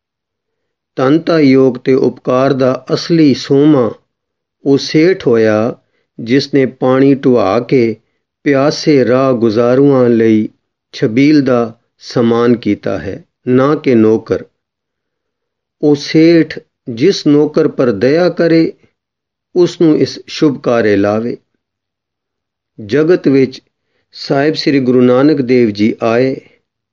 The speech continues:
ਉਹਨਾਂ ਨੇ ਸੰਸਾਰ ਦਾ ਉਧਾਰ ਕੀਤਾ। ਆਪ ਨੇ ਤੇ ਅੱਗੋਂ ਨੌ ਗੁਰੂ ਸਾਹਿਬਾਨ ਨੇ ਬਾਣੀ ਰਚੀ, ਕੌਤਕ ਕੀਤੇ। ਜੇ ਕਿਸੇ ਪਾਸੋਂ ਆਪ ਨੇ ਆਪਣੇ ਕੀਤੇ ਕੌਤਕ ਲਿਖਵਾਏ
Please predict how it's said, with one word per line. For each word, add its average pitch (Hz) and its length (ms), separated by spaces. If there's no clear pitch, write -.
ਉਹਨਾਂ 170 280
ਨੇ 156 140
ਸੰਸਾਰ 131 640
ਦਾ 123 160
ਉਧਾਰ 104 500
ਕੀਤਾ। 127 580
ਆਪ 135 340
ਨੇ 147 400
ਤੇ 147 160
ਅੱਗੋਂ 147 500
ਨੌ 151 400
ਗੁਰੂ 139 300
ਸਾਹਿਬਾਨ 120 580
ਨੇ 127 220
ਬਾਣੀ 123 420
ਰਚੀ, 127 420
ਕੌਤਕ 147 520
ਕੀਤੇ। 127 500
ਜੇ 131 260
ਕਿਸੇ 185 460
ਪਾਸੋਂ 135 600
ਆਪ 131 240
ਨੇ 127 160
ਆਪਣੇ 123 360
ਕੀਤੇ 135 440
ਕੌਤਕ 123 500
ਲਿਖਵਾਏ 117 760